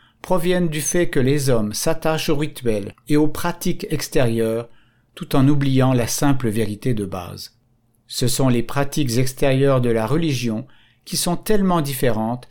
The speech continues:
et qui provoquent les querelles et l'hostilité. Cependant que la réalité demeure toujours la même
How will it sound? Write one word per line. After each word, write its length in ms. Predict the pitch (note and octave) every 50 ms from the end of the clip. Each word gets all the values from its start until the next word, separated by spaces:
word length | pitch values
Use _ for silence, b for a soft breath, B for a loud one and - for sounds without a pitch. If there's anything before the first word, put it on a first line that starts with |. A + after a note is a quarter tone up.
| b b b b b b -
et 100 | D3 C#3
qui 160 | - - D#3+
provoquent 580 | A2 - - D#3+ D#3 C3+ C3+ D3 D3 D3+ - -
les 160 | B2+ B2+ A#2+
querelles 540 | - F3 E3 C#3+ C3+ C3 C3 B2+ C3+ D3+ - -
et 140 | - D3+ D#3
l'hostilité. 840 | D3+ C#3+ C3 - - - B2+ A2+ G#2+ G2+ - - A#2 G2+ G2 - _ _ _ _ _ _ _ _ _ _ _ _ _ _
Cependant 580 | - - - A#2+ G#2 B2+ A#2+ A#2 G#2+ C3 C#3 C#3
que 100 | - B2+
la 160 | A2 A2 G#2+
réalité 580 | G#2 A2+ C3 C#3+ C3+ B2+ B2+ B2+ - B2 A#2 A2+
demeure 440 | A2 B2 B2 A#2 A#2+ B2+ B2+ B2+
toujours 320 | B2+ - G#3 F3 F3+ F3 D#3
la 140 | C#3 B2+ A2+
même 360 | G#2+ G#2+ G#2 G#2 G#2 A2+